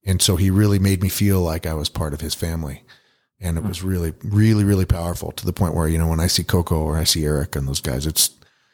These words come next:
Speaker 1: it means a lot to me when I just get to see those guys in passing or talk to 'em at an event or,
Speaker 2: Hmm.
Speaker 1: you know, spend some time with them. It's, that was, I think that's probably the thing that, that I'm gonna remember the most and the most powerful thing. And I think,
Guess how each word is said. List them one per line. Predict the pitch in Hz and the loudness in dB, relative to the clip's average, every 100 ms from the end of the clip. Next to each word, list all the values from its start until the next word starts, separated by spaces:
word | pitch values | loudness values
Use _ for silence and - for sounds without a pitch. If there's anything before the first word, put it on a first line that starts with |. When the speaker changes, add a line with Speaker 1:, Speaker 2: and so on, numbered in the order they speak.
| _ | _
Speaker 1:
it | - - | -4 2
means | 95 85 | 2 4
a | |
lot | 82 80 | 2 2
to | - | 0
me | 62 - | -4 -4
when | 80 | -4
I | 80 | -2
just | 80 - | -2 -2
get | 85 | 0
to | 82 | 2
see | - 98 | 2 4
those | 90 85 | 2 2
guys | 87 80 76 - | 0 2 0 0
in | 82 80 | 0 0
passing | 82 80 - 76 | 0 0 0 -2
or | 71 | -2
talk | - 80 - | 0 -2 0
to | 78 | -2
'em | 76 | 0
at | 78 | -2
an | 78 | -2
event | 78 71 - - | -2 -4 -4 -6
or, | - - - - - - | -8 -10 -16 -20 -16 -14
Speaker 2:
Hmm. | 110 | -10
Speaker 1:
you | 92 | -8
know, | 73 | -4
spend | - 85 | -2 -2
some | - | -2
time | 76 82 78 | 0 0 0
with | 78 | -2
them. | 78 82 | -6 -6
It's, | 82 - | -4 -2
that | - 117 | 2 2
was, | 117 - - - 113 | 2 -2 -10 -2 2
I | |
think | 113 117 | 2 2
that's | 107 - | -2 -2
probably | - 123 117 113 | 0 0 2 0
the | 95 | 0
thing | 92 101 92 | 0 2 2
that, | - - | 0 -2
that | 92 - | -4 0
I'm | 90 90 | 2 4
gonna | 92 85 | 4 4
remember | 87 87 87 | 2 2 2
the | 80 | 0
most | 85 85 - | 0 0 2
and | 101 | 4
the | |
most | 104 104 - | 4 4 2
powerful | 98 98 98 | 0 0 -6
thing. | - 98 | -2 2
And | 107 | 2
I | 117 | 4
think, | 147 139 | 2 0